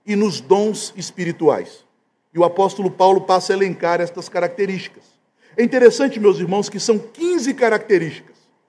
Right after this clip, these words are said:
Nove delas falam do caráter, quatro delas da família e apenas uma de habilidade espiritual, de dom. Percebam como muitas vezes a igreja tem invertido isto,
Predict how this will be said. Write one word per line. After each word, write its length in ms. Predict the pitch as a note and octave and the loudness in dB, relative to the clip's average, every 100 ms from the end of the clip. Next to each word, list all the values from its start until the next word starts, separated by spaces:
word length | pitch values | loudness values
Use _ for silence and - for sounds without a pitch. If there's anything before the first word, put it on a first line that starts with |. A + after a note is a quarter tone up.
| _ _ _ - | _ _ _ -8
Nove 580 | F3+ A3+ D4 E4+ C#4+ | 0 4 6 6 2
delas 680 | A3 G#3+ G#3+ A3 A3+ A3 - - _ _ _ _ _ | 4 6 6 6 2 0 -8 -20 _ _ _ _ _
falam 300 | G#3 G#3+ A3 | -4 -2 0
do 100 | G3+ | -2
caráter, 540 | - G#3+ F3 C#3+ - - _ _ _ _ _ _ - | -2 0 0 -2 -8 -20 _ _ _ _ _ _ -2
quatro 500 | C#4 D#4 F#4 E4 D4 | 2 4 4 -2 2
delas 640 | G#3+ G3+ G#3+ A#3 A3 - - | 6 6 6 4 2 -6 -8
da 120 | E3 A3+ | -4 -4
família 600 | A3 G3 G3 E3 A#2+ - _ _ _ C4 | -4 -2 -2 -2 -6 -8 _ _ _ 0
e 80 | |
apenas 720 | F4+ F4 - E4+ F#4 E4 F3+ G3 | 0 0 0 2 4 2 2 2
uma 360 | C4 D4 C#4 - _ _ _ | 2 2 -2 -6 _ _ _
de 160 | C3+ | 2
habilidade 800 | A#3+ G3 A#3 G#3 F3 F#3 F#3 E3 A3 | 4 4 2 2 2 4 2 -2 -12
espiritual, 640 | F#3 - G#3 G#3+ F#3 D#3 | -14 -10 -10 -6 -2 -2
de 100 | D3 | -4
dom. 260 | F3+ D#3+ C#3+ - _ _ _ _ _ _ _ _ _ _ _ _ | -8 -8 -10 -16 _ _ _ _ _ _ _ _ _ _ _ _
Percebam 440 | A3 A3 C#4+ D4+ | -2 0 -2 -2
como 320 | C4 C#4 C4 A#3 | 0 2 2 2
muitas 440 | C#4 D#4 A3 D3 | 0 6 6 6
vezes 260 | G#3 B3 G#3+ | 2 6 6
a 40 | |
igreja 340 | F#3+ G#3 A3+ | 6 4 2
tem 140 | A3 A3+ | 2 0
invertido 520 | A3+ G3+ G#3+ A#3+ A3+ | 4 2 0 -6 -4
isto, 240 | A3 - | -6 -8